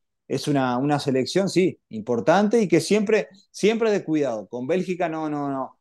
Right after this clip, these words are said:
no te podés descuidar por lo que digo, porque tienen, este, futbolistas repartidos por, por las mejores ligas del mundo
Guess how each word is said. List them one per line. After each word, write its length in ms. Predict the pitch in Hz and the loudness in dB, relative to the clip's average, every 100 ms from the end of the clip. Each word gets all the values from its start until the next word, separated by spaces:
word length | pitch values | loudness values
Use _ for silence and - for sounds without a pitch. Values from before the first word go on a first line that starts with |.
| _ - | _ -2
no 160 | 143 | 0
te 140 | 147 143 | 4 6
podés 260 | 151 165 | 6 8
descuidar 520 | 151 127 139 156 190 | 6 6 6 8 6
por 120 | 170 151 | 4 0
lo 80 | |
que 100 | 127 | 2
digo, 240 | 139 135 110 | 2 2 0
porque 220 | 113 113 | -4 -6
tienen, 420 | 139 147 135 123 | -6 -4 -4 -4
este, 400 | 117 - 117 107 | -6 2 4 4
futbolistas 560 | - 127 120 151 156 156 | 4 4 6 6 6 2
repartidos 560 | 123 120 98 151 156 | 2 2 2 4 4
por, 260 | - 120 107 | 2 -2 -2
por 140 | - | -4
las 120 | 120 117 | -6 -6
mejores 360 | 110 139 139 | -4 0 2
ligas 220 | 135 135 | 4 4
del 100 | 135 | 4
mundo 440 | 135 160 175 196 | 2 -2 -2 -4